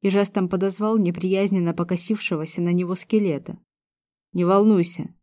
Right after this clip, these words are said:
ты же все равно бесплотен. Так вот что, скажи, тебя случаем не мой знакомый лич послал меня проведать?» Скелет замялся и обреченно кивнул головой.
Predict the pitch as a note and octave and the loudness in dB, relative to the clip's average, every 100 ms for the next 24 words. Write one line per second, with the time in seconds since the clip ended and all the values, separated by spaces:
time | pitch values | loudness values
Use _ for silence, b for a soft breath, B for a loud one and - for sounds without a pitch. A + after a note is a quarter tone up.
0 | _ - F#3 F#3 G3 - G3 G3 A3+ G#3+ | _ -2 2 2 0 -2 0 4 6 4
1 | G#3+ - G3+ E3+ D#3 C#3 D3+ _ _ _ | 0 0 0 0 -4 -10 -12 _ _ _
2 | _ _ _ _ - G3+ G#3+ A3 E3 - | _ _ _ _ -4 -4 2 2 2 -2
3 | - E3 F3 - - A3 A3 G3 C#3+ - | -8 -10 -10 -18 -2 2 2 0 -4 -8
4 | _ _ _ _ _ F#3 F3+ G3 - G#3 | _ _ _ _ _ 0 2 2 2 0
5 | - G#3+ G#3 A3 B3+ D4 A3+ G3+ F#3+ F#3+ | 4 4 6 6 6 6 4 4 2 2
6 | F#3+ E3+ - E3+ - E3+ D#3 E3+ E3+ E3 | 4 2 -2 -6 -4 -4 -2 0 0 0
7 | F3 F3 D#3 D3 D3+ - _ _ _ _ | 0 0 0 -2 -6 -10 _ _ _ _
8 | _ _ - - A3+ A3 G3 G#3+ A3+ C4 | _ _ -12 2 6 6 4 4 6 4
9 | A#3+ F#3+ - G3 F3+ E3+ E3+ - G#3 G3+ | 0 -4 -4 -2 0 -2 -4 -2 -2 -2
10 | F3 E3 E3 F3 E3+ F3 F3+ E3+ C#3+ D3 | -4 -4 -2 -4 -2 -4 -4 -6 -8 -8